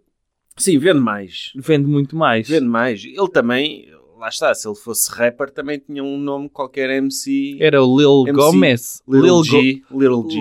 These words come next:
Speaker 2: Lil G, pois.
Speaker 1: Sim. E o vídeo tornou-se viral
Speaker 2: Hum.
Speaker 1: porque é ele, quem contracena com ele no videoclipe é a bastonária dos enfermeiros,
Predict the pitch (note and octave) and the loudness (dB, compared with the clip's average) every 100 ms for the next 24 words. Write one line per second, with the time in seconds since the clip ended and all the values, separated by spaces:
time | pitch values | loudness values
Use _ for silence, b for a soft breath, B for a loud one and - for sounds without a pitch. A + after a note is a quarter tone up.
0 | D#3 D#3+ D3+ C#3+ F#3 E3+ E3 E3 - G#3 | 4 4 4 2 2 2 0 -10 -2 0
1 | F#3+ B2 - _ - C3 C#3+ D3+ C#3 G2+ | 0 -6 -16 _ -2 0 2 2 0 0
2 | F#2 - C3+ C#3 C3+ - B2 B2+ C3+ C#3 | -8 -10 -4 -4 -4 -6 -2 2 4 2
3 | D3+ _ _ _ A#2 G2+ F#2 _ _ _ | -2 _ _ _ -12 -12 -14 _ _ _
4 | C#3+ C3+ D3 C3+ D3 D3 D3+ D3 A2 - | -14 -6 0 2 2 0 -6 -10 -16 -20
5 | _ _ _ _ C#3+ C#3 C#3 B2 B2 - | _ _ _ _ -4 -2 -4 -6 -8 -6
6 | C3 A#2 B2+ A2 A2+ C3+ B2 B2+ A#2+ A#2+ | -6 -6 -6 -4 -4 -6 -10 -6 -4 -4
7 | _ C3+ C#3+ _ _ _ - C3+ D3+ - | _ -10 -10 _ _ _ -8 -6 -4 -8
8 | _ G2+ G#2 G#2+ - G#2+ G#2 G2+ G#2 G#2+ | _ -16 -12 -10 -10 -8 -6 -6 -10 -16
9 | G#2+ _ G2 G#2 G2+ F#2+ - - A2 - | -16 _ -20 -18 -18 -18 -20 -20 -20 -20
10 | G2 F#2+ G2 G#2 _ | -18 -16 -18 -20 _